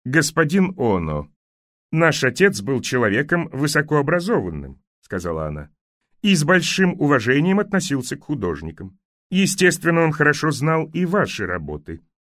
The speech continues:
А через несколько дней после визита сестёр Сугимура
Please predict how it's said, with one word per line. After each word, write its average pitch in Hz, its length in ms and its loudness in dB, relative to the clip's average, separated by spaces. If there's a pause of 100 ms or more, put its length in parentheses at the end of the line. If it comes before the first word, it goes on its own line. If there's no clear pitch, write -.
(960)
А 120 140 0
через 123 340 0
несколько 120 420 -2
дней 110 200 -2
после 107 280 -6
визита 104 380 -2
сестёр 98 500 -4
Сугимура 95 800 -4